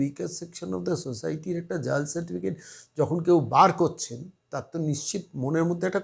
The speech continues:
কনফিডেন্স আছে, কলকাতার উপকণ্ঠ থেকে আমি জাল সার্টিফিকেট বার করছি, তার বিনিময়ে আমি তিন লাখ টাকা চে-, অ্যাকাউন্টে ট্রান্সফার করছি, আবার দু লাখ পঁচাত্তর টাকা ক্যাশ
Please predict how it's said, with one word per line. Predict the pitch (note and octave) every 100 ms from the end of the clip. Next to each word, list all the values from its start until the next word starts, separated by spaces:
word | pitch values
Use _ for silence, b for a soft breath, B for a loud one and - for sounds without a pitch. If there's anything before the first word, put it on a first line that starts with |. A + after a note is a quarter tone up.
| E3
কনফিডেন্স | E3+ - B3 C4 G3+
আছে, | G3+ - C3 b b b _
কলকাতার | C#3 C#3 E3+ E3+ F3+
উপকণ্ঠ | D3+ E3+ F3+ G3 E3+
থেকে | F#3+ F#3+
আমি | E3+
জাল | C#3+ D#3
সার্টিফিকেট | D3+ E3+ F3+ F#3+ D3+
বার | D#3+ D#3
করছি, | G#3 - - b b b b _
তার | C3+
বিনিময়ে | C3+ E3 F3+ F#3 F#3+
আমি | F#3 F#3
তিন | F3+ D3+ D#3
লাখ | F3 E3+
টাকা | F#3+ F#3 F#3 - -
চে-, | D3 C#3+
অ্যাকাউন্টে | - - F3 F#3+ F#3+ F#3
ট্রান্সফার | E3+ F3+ F3+ G#3
করছি, | - E3+ - - b b b b -
আবার | C3 D#3
দু | B2+ C#3+
লাখ | D#3+ E3 -
পঁচাত্তর | E3+ F#3 F#3 F#3+ -
টাকা | F#3+ F#3+ -
ক্যাশ | D#3 D#3+